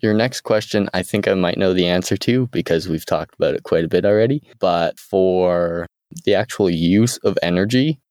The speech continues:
would you say which is more important, load management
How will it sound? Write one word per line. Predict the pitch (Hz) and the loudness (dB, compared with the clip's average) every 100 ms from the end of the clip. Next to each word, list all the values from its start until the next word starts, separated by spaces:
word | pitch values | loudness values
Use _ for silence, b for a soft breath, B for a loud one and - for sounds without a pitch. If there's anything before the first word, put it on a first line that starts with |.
| _ _ _ - | _ _ _ -4
would | 104 107 | -2 0
you | 107 | 0
say | 107 - 101 95 92 92 90 - | 0 -2 0 2 2 0 -2 -6
which | - 120 123 | -2 0 0
is | 117 | 0
more | 107 95 | 2 2
important, | 92 - 90 87 - - - - _ | 2 0 0 0 -2 -14 -16 -18 _
load | 98 95 95 110 110 92 | -2 2 4 4 2 0
management | 90 92 113 120 135 147 - - | 0 0 0 0 0 0 -2 -10